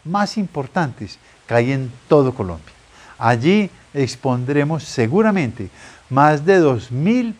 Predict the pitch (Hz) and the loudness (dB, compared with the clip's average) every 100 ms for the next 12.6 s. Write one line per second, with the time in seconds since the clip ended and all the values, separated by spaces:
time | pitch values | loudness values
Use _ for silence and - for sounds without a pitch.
0 | _ - 214 208 196 190 160 127 - 180 | _ 0 2 2 2 -2 -2 -4 -4 0
1 | 165 135 143 127 - - _ _ - - | 2 2 -4 -6 -18 -20 _ _ -20 -20
2 | _ _ 170 151 - - 247 247 - 226 | _ _ 0 0 -2 -2 0 0 0 0
3 | 220 208 208 170 165 143 151 127 95 - | 2 2 0 0 2 0 0 0 -2 -8
4 | - - - 139 131 131 151 156 139 110 | -20 -20 -4 4 6 6 4 0 -2 -2
5 | 123 185 254 - - 190 196 180 - - | 0 4 4 4 -2 0 0 0 -4 -4
6 | 175 151 151 139 127 120 - _ - 143 | -4 -4 -4 -2 -2 -6 -20 _ 2 4
7 | 135 156 135 143 120 135 113 135 123 98 | 4 0 -4 -4 -2 0 0 -2 -4 -4
8 | 95 - _ - _ 127 110 107 104 101 | -10 -14 _ -20 _ -6 -4 -2 -2 -4
9 | - - 135 123 113 143 135 113 - - | -4 2 4 4 0 -4 -4 -4 -10 -20
10 | - _ 127 113 113 110 110 104 107 - | -20 _ -2 -2 -2 -2 -2 -2 -4 -4
11 | 120 110 107 107 101 _ - - 113 104 | -4 -2 -2 -4 -6 _ -10 -2 -2 2
12 | 131 139 131 135 135 131 | 4 4 4 2 0 -6